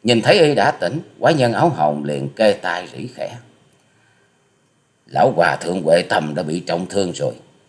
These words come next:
Hiện giờ trừ trưởng môn của chúng ta ra, kỳ dư bao nhiêu không đủ lo. Chúng ta mau phát động thế công để giết sạch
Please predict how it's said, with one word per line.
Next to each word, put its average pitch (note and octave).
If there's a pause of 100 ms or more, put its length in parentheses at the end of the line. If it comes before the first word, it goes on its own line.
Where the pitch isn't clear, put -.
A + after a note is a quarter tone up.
(140)
Hiện B2
giờ F#2 (120)
trừ F#2+
trưởng C#3
môn B2+
của C3
chúng -
ta G2+
ra, G#2+ (320)
kỳ D2+
dư F#2+
bao F#2
nhiêu F2
không D#2+
đủ F2
lo. F2 (680)
Chúng E3
ta G2
mau F#2
phát A#2
động D2
thế A#2+
công D2
để E2
giết A#2+
sạch -